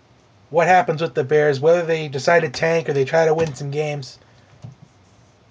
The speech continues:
'Cause the Bears are just a broken down team right now. And so are the Saints. I mean, Drew Brees is just really trying hard. He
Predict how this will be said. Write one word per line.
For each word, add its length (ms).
'Cause 120
the 80
Bears 300
are 60
just 260
a 60
broken 440
down 300
team 320
right 180
now. 200
And 100
so 140
are 60
the 100
Saints. 400
I 60
mean, 160
Drew 200
Brees 320
is 120
just 240
really 520
trying 360
hard. 220
He 100